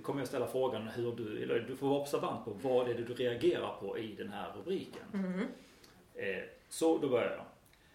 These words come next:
Speaker 1: Nio miljoner dör i förtid varje år av föroreningar.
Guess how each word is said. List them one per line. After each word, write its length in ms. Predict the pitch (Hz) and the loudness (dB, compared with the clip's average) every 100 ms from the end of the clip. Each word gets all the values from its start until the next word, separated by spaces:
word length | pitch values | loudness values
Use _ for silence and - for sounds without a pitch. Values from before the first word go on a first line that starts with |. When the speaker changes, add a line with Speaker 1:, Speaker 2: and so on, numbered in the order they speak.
| - - | -18 -2
Speaker 1:
Nio 420 | 131 180 175 175 | 2 2 4 4
miljoner 500 | 175 180 170 123 120 | 4 4 4 4 2
dör 400 | 160 123 98 - | 4 4 4 2
i 80 | 110 | -6
förtid 640 | - 127 151 - 104 101 | -2 0 0 -2 -8 -8
varje 440 | 101 127 131 101 123 | -2 0 0 0 0
år 380 | 113 98 95 - | 0 0 -2 -2
av 200 | 98 - | -4 -4
föroreningar. 920 | - 123 143 95 98 95 92 - - | -2 0 2 0 -6 -10 -12 -14 -16